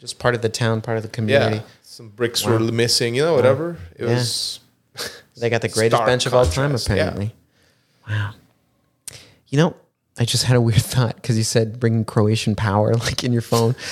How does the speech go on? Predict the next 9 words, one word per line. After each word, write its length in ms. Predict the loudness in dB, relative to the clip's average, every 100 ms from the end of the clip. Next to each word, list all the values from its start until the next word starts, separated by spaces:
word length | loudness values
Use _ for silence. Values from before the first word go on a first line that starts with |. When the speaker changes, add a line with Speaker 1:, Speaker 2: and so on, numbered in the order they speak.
| -12 -14
Speaker 1:
So, 140 | -4 2
like, 260 | 2 0 -6
your 140 | -6 -2
phone 220 | 0 2
battery, 380 | 4 2 0 0
right? 200 | 2 2 -4 _ _ _ _
Like, 120 | 0
how 200 | 2 2
often 540 | 2 0 2 2 2